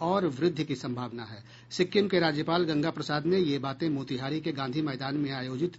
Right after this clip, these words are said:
तीन दिवसीय कृषि कुंभ मेला के दूसरे दिन कही। मेले के दूसरे दिन आज महिला सशक्तिकरण सम्मेलन का आयोजन किया गया। इस अवसर पर केंद्रीय कृषि मंत्री राधामोहन सिंह ने कहा कि देश तभी विकास के कीर्तिमान स्थापित करेगा,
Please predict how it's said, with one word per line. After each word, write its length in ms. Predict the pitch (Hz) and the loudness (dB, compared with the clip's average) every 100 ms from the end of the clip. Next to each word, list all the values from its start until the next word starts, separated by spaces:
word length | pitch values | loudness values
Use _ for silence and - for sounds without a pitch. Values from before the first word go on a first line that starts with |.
| - | 0
तीन 220 | 196 185 | 0 2
दिवसीय 420 | 143 131 175 170 | -2 -2 0 0
कृषि 320 | 165 143 185 | -2 -6 -2
कुंभ 260 | 180 151 127 | -2 -2 -2
मेला 320 | 123 131 143 | -4 -4 -4
के 140 | 156 | -4
दूसरे 420 | 139 131 170 160 139 | -6 -2 -2 -2 -2
दिन 140 | 120 | -4
कही। 280 | 110 104 101 - - - - 147 | -8 -12 -14 -18 -20 -20 -8 4
मेले 240 | 165 208 | 6 6
के 100 | 202 | 4
दूसरे 320 | 170 170 196 190 | 4 4 2 0
दिन 180 | 208 | 4
आज 140 | 185 143 | 2 2
महिला 280 | 143 147 170 | 0 2 0
सशक्तिकरण 640 | - 135 - 127 147 156 | -2 -8 -8 -8 -4 -4
सम्मेलन 440 | 160 139 127 131 139 | -4 -4 -4 -4 -6
का 120 | 139 | -6
आयोजन 300 | 123 127 139 | -6 -4 -6
किया 260 | 123 147 127 | -2 -4 -4
गया। 260 | 113 101 - - - 185 | -8 -14 -20 -20 -4 2
इस 140 | 180 | 2
अवसर 240 | 165 190 | 2 0
पर 160 | 180 202 | 0 0
केंद्रीय 420 | - 156 143 170 | 0 2 4 4
कृषि 280 | 180 143 175 | 2 0 0
मंत्री 320 | 156 143 - 175 | 0 0 0 0
राधामोहन 500 | 135 131 127 139 143 | 0 -4 -4 -2 0
सिंह 180 | 127 | -2
ने 80 | 123 | -6
कहा 260 | 123 147 202 - - - | -2 0 0 -4 -20 -2
कि 80 | 156 | 4
देश 280 | 147 196 - | 6 6 4
तभी 180 | 180 202 | 2 2
विकास 380 | 175 147 165 170 | 2 2 0 0
के 120 | 190 | -4
कीर्तिमान 560 | 185 156 143 156 170 | 0 0 0 -2 2
स्थापित 400 | 170 - 143 143 | 0 -2 -6 -6
करेगा, 400 | - 127 127 156 | -6 -6 -2 -4